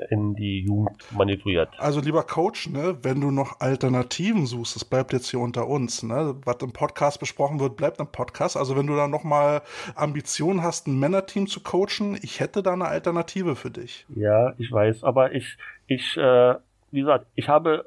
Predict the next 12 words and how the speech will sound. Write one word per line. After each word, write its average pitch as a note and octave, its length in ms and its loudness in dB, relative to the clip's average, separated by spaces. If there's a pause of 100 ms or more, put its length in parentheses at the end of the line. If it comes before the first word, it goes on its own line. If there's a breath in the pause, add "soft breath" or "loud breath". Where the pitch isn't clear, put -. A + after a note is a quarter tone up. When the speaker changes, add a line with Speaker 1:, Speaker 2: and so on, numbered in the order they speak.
(140)
Speaker 1:
früher G#3+ 580 4 (120)
immer D#3+ 360 6 (180)
ganz D#3 220 2
schnell E3 260 4
zugesagt. A3+ 640 0 (160)
Zu - 160 -2
Speaker 2:
Wir C#3 100 2
reden, D#3 100 2
Speaker 1:
anderen E3 300 4
Speaker 2:
wenn A3+ 40 -2
wir F3 100 0
reden. C3 340 -6